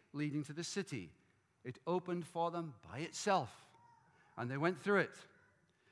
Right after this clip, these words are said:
When they had walked the length of one street, suddenly the angel left him.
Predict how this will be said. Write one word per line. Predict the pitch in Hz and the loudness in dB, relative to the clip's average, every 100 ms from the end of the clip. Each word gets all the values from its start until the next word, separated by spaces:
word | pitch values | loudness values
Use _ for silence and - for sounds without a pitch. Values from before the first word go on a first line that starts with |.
| _ | _
When | 151 180 | 0 2
they | |
had | 196 | 2
walked | 185 220 196 | 4 2 4
the | 196 | 4
length | 196 214 - | 4 4 0
of | 170 | 0
one | 180 208 | 4 2
street, | - 214 226 220 - | 2 -2 -4 -6 -14
suddenly | - - 131 139 147 151 147 - - | -10 -4 -2 -2 -2 -2 -4 -8 -10
the | 139 | -6
angel | 123 110 127 147 | -4 -6 -6 0
left | 175 170 - | 0 0 -4
him. | 123 85 | -6 -6